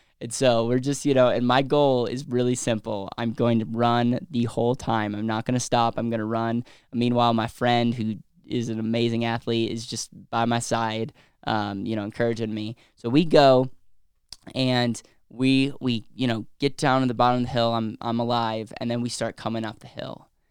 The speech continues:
And I'm telling you, it, it, for some reason, we, we must have hit a heat wave. It was a lot harder. I was way out of shape, but early on, I was like, "Oh, half, half marathon, like,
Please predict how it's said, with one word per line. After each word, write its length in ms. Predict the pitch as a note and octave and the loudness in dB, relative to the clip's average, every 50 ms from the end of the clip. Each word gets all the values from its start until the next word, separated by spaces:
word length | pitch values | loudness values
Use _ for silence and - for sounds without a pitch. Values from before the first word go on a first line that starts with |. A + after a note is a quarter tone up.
| _ _ _ _ _ _ - | _ _ _ _ _ _ -12
And 120 | - A#2 | -8 -6
I'm 100 | - A#2 | -6 -6
telling 400 | A2 - C3+ B2+ B2 A#2 A2+ A2 | -6 -2 0 2 2 2 2 2
you, 220 | A2 G#2+ G#2+ G#2 | 0 0 -2 -2
it, 200 | G2+ G#2+ A#2 - | -4 -4 -6 -8
it, 320 | - G#2+ A2 G2+ - - - | -8 -8 -8 -8 -10 -12 -10
for 140 | - B2+ A#2+ | -8 -6 -2
some 240 | - B2+ B2 B2 | 0 0 0 2
reason, 240 | B2 B2 A#2 A#2 A2+ | 0 0 -2 -2 -2
we, 220 | A2+ A2+ A2+ G#2 - | -2 -2 -2 -4 -6
we 160 | - A#2 A#2 A#2 | -8 -6 -4 -2
must 260 | A2+ A2+ A2+ - - | -2 -2 -4 -6 -8
have 80 | A#2 B2 | -10 -8
hit 120 | B2 G#2 | -8 -10
a 60 | A2 | -10
heat 380 | - - - - A#2+ A#2+ A#2 - | -12 -12 -6 -4 -2 -2 -2 0
wave. 520 | - B2 B2+ B2+ C3 C3+ C#3 C3+ - - _ _ _ _ _ _ _ _ _ _ _ _ _ | 2 2 4 4 4 2 0 -2 -8 -18 _ _ _ _ _ _ _ _ _ _ _ _ _
It 120 | - B2+ | -4 -2
was 380 | A#2+ A2+ G#2+ G#2+ G2+ - - - _ _ _ _ _ _ - | -2 -2 -4 -6 -8 -12 -14 -16 _ _ _ _ _ _ -6
a 100 | A#2 A2 | -4 -2
lot 320 | G#2+ G#2+ A2 A2+ A#2 A2 | -2 0 4 4 4 4
harder. 640 | A#2 C3 C3 A#2 A#2+ A#2 A#2 A#2+ A#2+ A#2+ A#2+ B2+ C3 _ _ _ _ _ _ _ - | 4 4 4 4 4 4 2 0 0 0 -2 -4 -8 _ _ _ _ _ _ _ -6
I 160 | A2+ A#2 A2+ | -4 -2 -2
was 260 | A2+ A2 G2+ G2+ - _ _ _ _ _ _ - A2 | -2 -4 -8 -10 -16 _ _ _ _ _ _ -10 -2
way 180 | A#2+ C3 C3 | 2 4 6
out 140 | C3 B2+ B2+ | 6 6 6
of 80 | B2 - | 4 2
shape, 240 | - C3 B2 A#2+ - | 4 4 4 4 4
but 100 | - - | 2 2
early 300 | - C3 C3 C3 C3 C3 | 4 6 6 6 8 8
on, 160 | B2 B2+ B2+ | 6 6 6
I 60 | B2 | 4
was 100 | A#2+ A2+ | 2 0
like, 140 | B2 A#2 - - | -2 -6 -4 -2
"Oh, 220 | - - D#3+ B2+ | 0 2 2 2
half, 320 | A2+ A#2 C#3+ F3 F3+ - - _ - | 0 0 -2 -4 -6 -8 -10 _ -8
half 240 | D3 D#3+ D#3+ - - | -4 -4 -4 -2 -2
marathon, 400 | B2+ B2 A#2+ B2 - B2 A#2+ A#2+ | -2 0 0 -2 -2 -4 -4 -4
like, 200 | A#2 A2+ - | -4 -6 -8